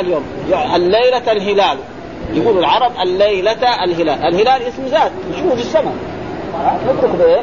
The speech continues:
بعيننا يعني. فإيش هذا؟ يقول إيه؟ أصله كان اليوم يعني الليلة طلوع الهلال،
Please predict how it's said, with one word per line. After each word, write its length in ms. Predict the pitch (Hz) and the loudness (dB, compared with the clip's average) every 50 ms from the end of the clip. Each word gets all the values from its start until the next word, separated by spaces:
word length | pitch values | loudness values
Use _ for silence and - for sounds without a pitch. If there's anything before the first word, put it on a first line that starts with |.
| 208 | 0
بعيننا 480 | 240 240 233 269 320 339 269 185 160 170 | -2 0 0 0 0 0 0 0 2 2
يعني. 160 | 165 - 403 - - - - - - - - - | 2 2 0 -2 -6 -8 -10 -10 -10 -6 -2 0
فإيش 300 | 214 240 262 240 208 202 | 2 4 2 2 2 0
هذا؟ 140 | 196 - - - | 0 0 -2 -4
يقول 280 | 202 254 240 247 277 233 | -4 -4 -2 -2 0 2
إيه؟ 160 | 208 196 214 - - - - - - - | 4 2 2 0 -4 -8 -10 -6 -2 -2
أصله 240 | - - - 202 | -2 2 2 0
كان 200 | - 240 247 254 | 2 2 2 2
اليوم 520 | 214 196 202 196 190 220 247 262 262 247 254 254 226 - - - - - - - | 2 0 0 2 2 2 2 2 0 -2 -2 -2 -2 -4 -6 -8 -10 -10 -6 -4
يعني 340 | 170 170 175 190 190 - - | -2 0 0 0 0 0 0
الليلة 360 | 170 175 196 233 262 262 269 254 247 220 202 | 2 4 4 4 4 4 2 0 0 0 2
طلوع 360 | 214 214 220 269 302 269 214 214 | 2 2 2 4 2 2 4 2
الهلال، 400 | 180 170 165 160 139 135 - | 2 2 0 0 0 0 -2